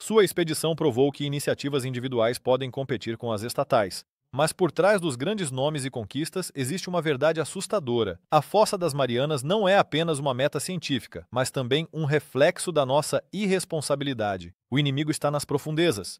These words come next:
Durante seus mergulhos, os cientistas descobrem cada vez mais que mesmo os cantos mais isolados do oceano não são limpos. No fundo da Fossa das Marianas encontram-se microplásticos, compostos tóxicos e metais pesados. Essas substâncias não estão apenas na superfície,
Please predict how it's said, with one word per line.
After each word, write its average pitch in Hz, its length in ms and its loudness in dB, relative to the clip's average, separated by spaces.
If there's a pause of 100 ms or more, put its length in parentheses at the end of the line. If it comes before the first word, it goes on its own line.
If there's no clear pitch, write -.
Durante 147 300 2
seus 135 160 2
mergulhos, 127 580 0
os 135 140 -6
cientistas 175 540 -2
descobrem 135 440 2
cada 202 280 0
vez 165 200 -4
mais 139 360 -4
que 131 100 -8
mesmo 165 380 0
os 127 100 -4
cantos 135 340 -4
mais 151 260 -2
isolados 139 540 4
do 120 100 -2
oceano 123 460 0
não 127 160 0
são 196 220 0
limpos. 147 560 -4
No 165 120 2
fundo 262 280 -2
da 170 120 6 (140)
Fossa 151 320 2
das 120 140 -2
Marianas 123 480 -2
encontram-se 156 560 -6
microplásticos, 143 880 -2
compostos 117 520 -2
tóxicos 175 600 0
e 165 60 -4
metais 135 340 -2
pesados. 101 600 -4 (380)
Essas 156 220 4
substâncias 151 540 -2
não 202 100 0
estão 175 220 2
apenas 135 320 0
na 123 80 -4
superfície, 113 640 -6